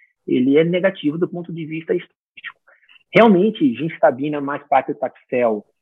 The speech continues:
é, oferece uma taxa de resposta maior, e isso é importante, estamos falando aqui de segunda linha,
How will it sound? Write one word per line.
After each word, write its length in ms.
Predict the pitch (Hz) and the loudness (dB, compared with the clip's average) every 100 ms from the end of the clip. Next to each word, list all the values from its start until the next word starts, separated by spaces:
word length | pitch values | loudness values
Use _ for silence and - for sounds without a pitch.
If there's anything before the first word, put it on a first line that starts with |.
| _ - | _ -10
é, 320 | 123 120 123 131 | -4 -2 -2 -2
oferece 420 | 120 131 131 - | -4 -4 -6 -8
uma 100 | 147 | -12
taxa 220 | 135 - | -12 -10
de 80 | 135 | -10
resposta 500 | 127 - 123 - 120 | -10 -6 -8 -6 -10
maior, 560 | 123 139 131 123 151 147 | -8 -6 -2 4 4 4
e 120 | 165 | 0
isso 240 | 160 156 | 0 0
é 140 | 160 208 | 2 2
importante, 760 | 214 180 160 - 139 143 165 | 0 -2 -6 -6 -4 -4 -4
estamos 260 | - 156 143 | -10 -14 -12
falando 160 | 156 | -12
aqui 140 | 143 143 | -10 -12
de 80 | - | -12
segunda 340 | 143 147 139 | -12 -2 -2
linha, 500 | 123 120 131 156 | -2 -12 -12 -8